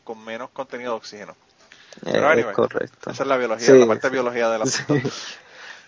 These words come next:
Speaker 2: No,
Speaker 1: Y
Speaker 2: pero,
Speaker 1: entonces,
Speaker 2: eh,
Speaker 1: entonces,
Speaker 2: este
Speaker 1: eh, eh, le tuvieron que hacer la operación cuando se la hicieron. Yo se-, me imagino que se la hicieron, qué sé
Speaker 2: En
Speaker 1: yo, súper,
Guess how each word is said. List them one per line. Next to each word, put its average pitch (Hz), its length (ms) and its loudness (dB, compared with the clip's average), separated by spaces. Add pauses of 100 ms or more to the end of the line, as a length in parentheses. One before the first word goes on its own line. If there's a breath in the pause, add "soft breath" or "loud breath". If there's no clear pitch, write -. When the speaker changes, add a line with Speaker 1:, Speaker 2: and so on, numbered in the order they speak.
Speaker 2:
No, 165 160 10
Speaker 1:
Y 185 60 4
Speaker 2:
pero, 156 160 10
Speaker 1:
entonces, 190 300 6
Speaker 2:
eh, 196 100 4
Speaker 1:
entonces, 185 340 2
Speaker 2:
este 185 220 4
Speaker 1:
eh, 170 160 2
eh, 160 60 0
le 156 140 -2
tuvieron 160 220 -2
que 180 80 -2
hacer 214 220 0 (160)
la 143 80 2
operación 143 320 -2
cuando 165 180 -2
se 175 80 -6
la 165 60 -4
hicieron. 135 320 -6 (140)
Yo 120 140 -8
se-, 120 140 -14
me 120 80 -16
imagino 120 240 -10
que 151 60 -8
se 190 80 -6
la 196 80 -2
hicieron, 175 420 -6 (560)
qué - 80 -12
sé 139 120 -6
Speaker 2:
En 139 40 -8
Speaker 1:
yo, 208 140 -6
súper, - 0 -